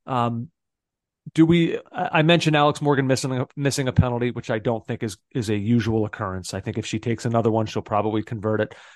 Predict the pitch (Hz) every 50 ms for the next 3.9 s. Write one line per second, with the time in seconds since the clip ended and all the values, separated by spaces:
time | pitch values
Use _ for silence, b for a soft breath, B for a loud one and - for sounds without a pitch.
0 | B B - 131 139 139 135 143 139 117 135 131 123 135 131 - 123 120 123 123
1 | 120 123 - - 131 123 120 117 113 113 - - 131 123 120 113 - - 131 123
2 | 120 117 117 117 113 - b b b b b b - 139 135 131 131 127 123 131
3 | 127 - 156 123 117 147 147 147 - - _ _ _ _ - 69 -